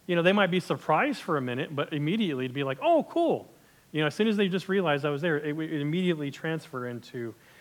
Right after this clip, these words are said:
the, the, this fact that we could abide with each other. And if you've been in the church long or been part of different church families, that's not the norm.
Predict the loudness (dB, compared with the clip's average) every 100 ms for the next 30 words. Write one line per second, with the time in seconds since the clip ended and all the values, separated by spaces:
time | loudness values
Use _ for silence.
0 | -20 _ -4 -2 -4 -2 -4 -4 -2 -2
1 | 0 -4 -4 -8 -10 -20 -6 -4 -2 -2
2 | -2 -2 -4 -8 -12 -12 -12 -14 -16 -20
3 | _ -20 _ _ _ _ _ _ _ _
4 | _ _ _ _ -20 _ _ -20 _ _
5 | _ _ -10 -6 -4 -4 0 2 2 0
6 | 2 0 0 -2 2 2 2 0 -2 0
7 | 0 0 0 -2 -2 -6 -4 -6 -4 -4
8 | -2 -2 -2 -4 -4 -6 -4 -4 -4 -6
9 | -4 -4 -4